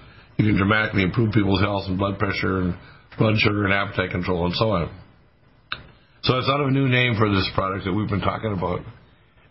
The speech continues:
Uh, and, uh, I'm gonna call it, uh, GastroProtect, because you have to protect your G I tract. And most people don't realize most diseases start in the G I tract.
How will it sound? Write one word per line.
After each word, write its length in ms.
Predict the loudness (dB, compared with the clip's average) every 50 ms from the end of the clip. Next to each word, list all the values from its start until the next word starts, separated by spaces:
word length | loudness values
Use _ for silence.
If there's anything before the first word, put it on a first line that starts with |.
| -4 -2
Uh, 40 | 0
and, 600 | 0 0 -2 -2 -2 -2 -2 -2 -2 -2 0 0
uh, 60 | 0
I'm 260 | 0 0 0 -2 -2
gonna 160 | 0 -2 -2
call 300 | -2 -4 -4 -4 -4 -8
it, 100 | -8 -6
uh, 220 | -6 -6 -4 -6 -8 -10 -14 -20 _ _ _ -18 -12 -6 -4
GastroProtect, 1000 | -2 -2 -2 -2 -6 -6 -6 -4 -4 -4 0 -2 -2 0 0 -2 -4 -4 -10 -14 -20 -20 -20 _ _ _ _ _ _ _ _ _ -20 -20 -20 -20 -20 -20 _ _ _ _ -14 -14 -10 0 0
because 320 | 2 2 2 0 -2 0
you 60 | -2
have 180 | -2 -2 -2 -2
to 100 | -4 -2 -2
protect 400 | -2 0 0 -2 -2 -2 -4 -4
your 140 | -2 -2
G 180 | 0 0 0 0
I 120 | 0 0
tract. 360 | 0 0 -2 -2 -2 -4 -6 -4
And 540 | -2 0 0 2 2 2 2 2 0 2 2
most 200 | 2 2 2 2
people 180 | 2 2 2
don't 80 | 2 4
realize 360 | 4 4 2 2 0 -2 -4 -8 -14 -20 -20 -20 -20 -20 -10 _
most 300 | 2 4 4 4 4 2 2
diseases 560 | 2 4 4 6 6 6 6 4 4 2 0 0
start 200 | 0 0 2 2 2
in 100 | 2 2
the 60 | 2
G 140 | 4 2 2
I 120 | 2 0
tract. 340 | -2 -4 -4 -4 -4 -6 -10